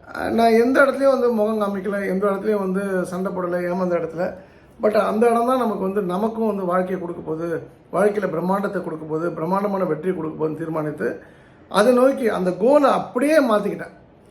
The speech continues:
அதுதான் வந்து என்னை உச்சத்துக்கு கொண்டு போச்சுன்னு நான் சொல்லுவேன். அஹ், அதுதான் என்னோட லைஃப்பை so பியூட்டிஃபுல் ஆக்கணும்னு நான் சொல்லுவேன். So, அஹ், நானும் வந்து இப்போ அந்த, அந்த விஷயம் நடந்ததுனால I want to get into some gu-,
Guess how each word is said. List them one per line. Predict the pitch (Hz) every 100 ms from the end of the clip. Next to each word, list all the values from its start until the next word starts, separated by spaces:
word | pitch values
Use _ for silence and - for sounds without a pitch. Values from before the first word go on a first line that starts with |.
| -
அதுதான் | 156 196 254 294 285
வந்து | 233 233
என்னை | 196
உச்சத்துக்கு | 170 220 185
கொண்டு | 185 185
போச்சுன்னு | 185 175 185
நான் | 175 151 156
சொல்லுவேன். | 165 208 - - - - -
அஹ், | - 87
அதுதான் | 190 220 262 277
என்னோட | 233 196
லைஃப்பை | 175 196 220 202
so | - 214 180
பியூட்டிஃபுல் | 208 202 185
ஆக்கணும்னு | 180 175 175 175
நான் | 156 160
சொல்லுவேன். | 156 156 -
So, | - 220 208 - - - - - - -
அஹ், | 175 180
நானும் | 185 220 254
வந்து | 233 214 233 208 180 160
இப்போ | - 196
அந்த, | 185 180
அந்த | 185 185 202 208 190
விஷயம் | 190 254 220 185
நடந்ததுனால | 196 185 175 - - - - - - -
I | - 214
want | 226 247
to | 240
get | 208 202
into | 202 185 165 - -
some | 170
gu-, | 160 196